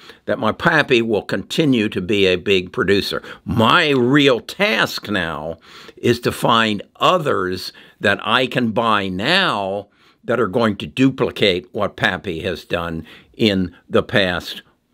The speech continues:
uh, thirteen years. And that's my goal. Now, let's talk more about that. So that's how that all comes together. Now, what am I going to do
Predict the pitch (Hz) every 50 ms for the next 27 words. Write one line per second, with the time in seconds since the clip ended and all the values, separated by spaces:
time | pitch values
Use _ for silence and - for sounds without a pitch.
0 | _ _ - 90 87 85 80 73 69 71 71 - - 107 92 - - - 107 90
1 | 80 80 80 82 85 80 67 55 - - - - - _ - - 101 98 80 71
2 | 76 92 92 110 110 - - - - _ _ - 98 101 104 104 92 - 98 90
3 | 69 64 58 - _ _ _ _ _ _ _ - - - _ _ - 117 104 92
4 | 78 73 - - _ _ _ _ _ _ _ - - 95 107 107 101 - - 117
5 | 104 92 - - 110 101 98 90 87 82 76 - 92 76 71 - - 64 55 -
6 | - - _ _ _ _ _ _ _ _ _ _ _ - - - 202 175 147 -
7 | - - - 127 131 160 175 202 - - - - - 156 165 165 170 170 156 139
8 | 143 139 135 139 - _ - 135 131 127 127 127 117 - - 143 117 107 107 107
9 | 104 98 - - - 110 98 113 107 92 76 69 65 - - - - 143 147 151
10 | 156 151 143 147 180 190 185 180 175 170 170 175 185 190 208 196 185 180 156 139
11 | 120 110 110 98 - 123 98 - 107 104 92 85 78 87 104 120